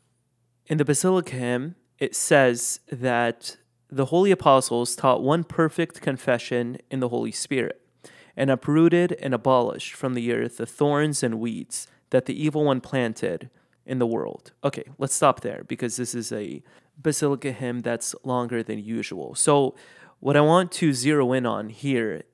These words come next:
is what the apostles uprooted. So it says that it's thorns and weeds that the evil one planted. So what are the thorns and what are the weeds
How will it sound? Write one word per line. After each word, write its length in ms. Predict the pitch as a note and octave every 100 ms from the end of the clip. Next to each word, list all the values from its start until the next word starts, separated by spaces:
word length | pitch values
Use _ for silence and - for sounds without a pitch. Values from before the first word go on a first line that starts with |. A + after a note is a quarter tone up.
| _
is 600 | C#3 B2+ A#2+ A2+ - - _ _ - - _ _
what 220 | C#3 D#3
the 120 | F3
apostles 600 | D3+ - C#3 C#3 C#3+ B2+ -
uprooted. 600 | B2+ A#2+ A#2 F2+ - - _ _ -
So 320 | - C#3 C3+ -
it 60 |
says 500 | C3+ - F3 F3 D#3
that 580 | D3+ C3 A#2+ A#2 - - - _ _ _
it's 280 | - - - -
thorns 600 | - - E3 F3 F#3+ F#3
and 180 | D3+ A2+
weeds 460 | A2 A#2 - - -
that 180 | B2+ B2+
the 160 | -
evil 220 | C3+ C3+ B2+
one 160 | A#2
planted. 600 | G#2 - G#2+ - - - _ _ _ - _ _ _ _ _ _ _
So 480 | - F3 D#3+ D#3 - _ _ _ _ _ _ _ _ _
what 300 | D3+ D3+ A3
are 140 | G#3+
the 140 | F#3
thorns 440 | E3 - D3 C#3 C3
and 160 | B2+
what 120 | C3 C#3
are 140 | C3+
the 140 | A#2+
weeds 580 | A2+ A#2+ A2 - - -